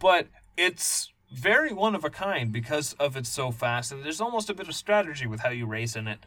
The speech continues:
because it's solely about how, it would be how I would compare, um, it's like comparing a modern Mario Kart game to something like Forza,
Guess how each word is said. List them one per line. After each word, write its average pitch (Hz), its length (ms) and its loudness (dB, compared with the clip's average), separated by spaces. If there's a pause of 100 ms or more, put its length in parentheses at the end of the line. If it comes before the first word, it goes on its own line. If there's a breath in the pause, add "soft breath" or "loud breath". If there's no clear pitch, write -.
(260 loud breath)
because 156 300 -2
it's 165 240 -4
solely 202 640 -2
about 151 540 4
how, 131 440 -2 (400 loud breath)
it 220 220 0
would 214 160 -4
be 180 300 0
how 151 180 4
I 143 160 8
would 147 220 -4
compare, 123 800 0 (500 soft breath)
um, 107 560 2
it's 160 180 -2
like 214 140 4
comparing 165 500 2
a 139 80 0
modern 131 460 2
Mario 143 400 2
Kart 135 340 -4
game 143 420 -4 (340 soft breath)
to 147 560 0
something 139 500 -4
like 120 220 0
Forza, 110 960 -2